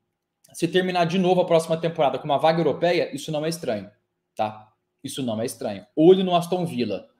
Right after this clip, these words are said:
Lembrando, isso é um time que vem de se-, recordes sendo quebrados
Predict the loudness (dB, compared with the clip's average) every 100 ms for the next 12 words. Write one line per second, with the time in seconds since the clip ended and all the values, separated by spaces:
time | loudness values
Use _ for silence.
0 | -8 -4 -2 -2 -4 -8 -8 -6 -6 -8
1 | -8 -10 -4 -2 -2 -6 -18 _ -8 -8
2 | -8 -10 -6 2 2 2 -4 -4 -6 -6
3 | -6 -2 2 2 -2